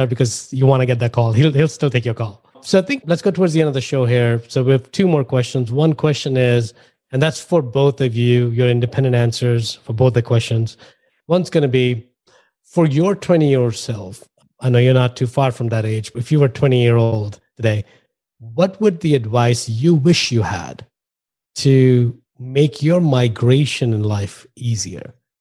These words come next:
right? And wealth, wealth is holistic for me, right? It's not just about money. It's about physical, it's about mental, it's about relationships, your spirituality, everything else. So what is that one advice you wish you had when you were twenty to make your migration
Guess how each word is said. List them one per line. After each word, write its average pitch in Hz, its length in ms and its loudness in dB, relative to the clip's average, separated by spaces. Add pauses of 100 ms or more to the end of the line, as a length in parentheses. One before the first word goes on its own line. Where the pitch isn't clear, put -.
(220)
right? 120 360 -4
And 170 240 0
wealth, 190 340 -4
wealth 196 360 2
is 139 120 0
holistic 120 500 -2
for 113 160 -6
me, 104 140 -2
right? 117 160 2
It's 113 140 -2
not 139 140 2
just 123 180 -4
about 123 160 0
money. 113 300 0
It's - 120 -8
about 117 440 -4 (320)
physical, 120 600 -2
it's 113 180 -2
about 117 180 0
mental, 120 480 2
it's 110 140 -4
about 117 180 0
relationships, 117 840 0
your 117 100 -2
spirituality, 120 840 0
everything 120 460 -2
else. 104 360 -10 (460)
So 143 160 0
what 190 220 0
is 190 220 0
that 156 180 0
one 123 340 0
advice 131 500 -2
you 139 220 0
wish 180 400 0
you 139 120 0
had 110 400 -4 (160)
when 127 160 0
you 117 100 2
were 110 80 0
twenty 107 420 -4 (520)
to 135 100 2
make 127 340 2
your 143 260 2
migration 120 920 0